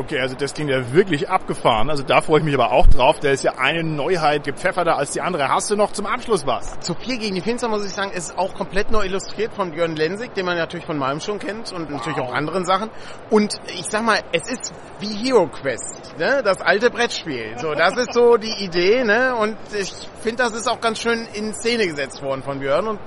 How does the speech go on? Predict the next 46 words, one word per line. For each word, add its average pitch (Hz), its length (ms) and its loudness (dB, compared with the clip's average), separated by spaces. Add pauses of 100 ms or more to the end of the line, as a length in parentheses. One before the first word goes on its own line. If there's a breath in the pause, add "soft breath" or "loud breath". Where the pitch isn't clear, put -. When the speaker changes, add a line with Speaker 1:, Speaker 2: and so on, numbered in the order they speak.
(160)
Speaker 2:
das 170 200 -2
Layout, 196 420 2
äh, 190 120 -2
hat 180 180 -4
Pepe 190 240 -2
dann 170 160 -2
entsprechend 175 400 -4
angepasst 170 480 -4
und 165 100 -8
so. 170 120 -4
Und 147 280 -4
Lutz - 480 -8
hat 147 220 -2
ein 151 140 -6
sehr 151 140 -2
schönes 151 280 -8
Cover 190 260 0
gemacht. 185 300 0 (420 loud breath)
Das 165 200 2
ist 214 180 -8
ein 233 120 -4
sehr 160 320 0
gutes 196 380 -6
Ding 180 160 -4
geworden 156 140 -4
worden. 113 280 -4
Also 143 280 -2
freue 170 220 0
ich 208 40 2
mich 202 180 0
auch 190 180 6
drauf, 196 300 4 (300 loud breath)
ist - 320 -2
auch 170 240 2
in 180 140 -2
der 170 180 0
letzten 175 420 -4
Phase 147 420 -2
der 147 100 0
Bearbeitung. 113 720 -2
Also 131 340 -4 (300 loud breath)
wir 156 120 -2
haben 214 240 0
so 180 80 -2
ein 190 60 0
bisschen 208 500 -2